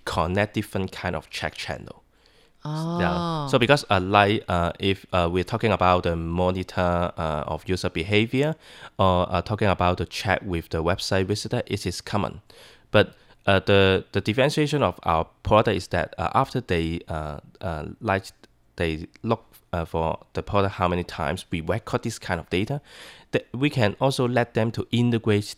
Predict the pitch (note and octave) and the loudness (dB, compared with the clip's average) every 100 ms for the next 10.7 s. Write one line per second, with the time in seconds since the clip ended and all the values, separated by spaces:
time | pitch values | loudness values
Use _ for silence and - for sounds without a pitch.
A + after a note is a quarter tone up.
0 | - E2+ D#2+ D#2 D2 - G2+ G2 F#2 F#2 | -4 -2 -2 -6 -8 -2 0 2 0 0
1 | - F#2 F#2+ F2 E2+ - D2 B1 - - | -4 -6 -6 -6 -6 -6 -8 -8 -12 -18
2 | _ _ _ _ _ - A#2 F#2+ G2 F#2 | _ _ _ _ _ -2 2 4 4 2
3 | - _ - A2 B2+ - - - - F2 | -2 _ 2 6 6 4 -8 -10 -2 0
4 | E2 E2 - - D#2+ D#2 - E2+ F2+ A2 | 0 -2 -8 -8 -6 -6 -2 0 2 0
5 | - A2+ A2 E2 D#2+ G2+ G#2+ A2+ B2+ - | 0 0 0 0 -2 -2 -2 -4 -8 -10
6 | _ - F#2 F#2 F2 E2+ F2+ F#2 - F2+ | _ -4 -2 0 0 0 0 -2 0 -2
7 | F2+ - F2 E2+ - E2+ E2+ F2 E2+ E2 | -2 0 0 0 -2 -4 -4 -4 -4 -2
8 | E2 D#2+ D#2+ D#2+ A2 E2 D#2+ - G2+ - | -2 -2 -4 -6 -6 -6 -8 -4 -4 -2
9 | - - - - F2+ G2 - - F2+ D#2 | -6 -6 -8 -2 -2 -2 -8 -10 -6 -4
10 | D2 - - - - - D#2+ | -6 -10 -20 -20 -14 -4 -2